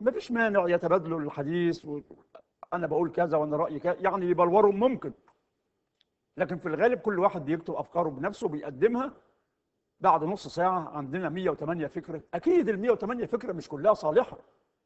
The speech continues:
تجد فيها أفكار ما تسواش ريال تخلص منها، وأفكار، يعني المية وتمانية فكرة دول لو طلع فيهم فكرة واحدة أو اتنين متميزين، يا سلام، كده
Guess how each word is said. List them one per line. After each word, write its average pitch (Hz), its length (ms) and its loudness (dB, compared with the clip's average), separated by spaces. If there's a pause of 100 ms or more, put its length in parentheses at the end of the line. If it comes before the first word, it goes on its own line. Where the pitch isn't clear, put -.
(280)
تجد 196 200 -2
فيها 208 260 4
أفكار 160 640 0
ما 156 100 -6
تسواش - 460 -2
ريال 160 340 0 (600)
تخلص 180 340 0
منها، 175 200 -8 (640)
وأفكار، 165 760 2 (300)
يعني 156 280 -4
المية 156 340 0
وتمانية 190 380 0
فكرة 170 320 -2
دول 180 240 2
لو 156 120 0
طلع 196 220 0
فيهم 175 340 2 (320)
فكرة 214 300 0
واحدة 214 260 2
أو 185 140 0
اتنين 208 420 -2 (400)
متميزين، 170 760 -4 (420)
يا 180 120 2
سلام، 185 540 0 (580)
كده 185 200 0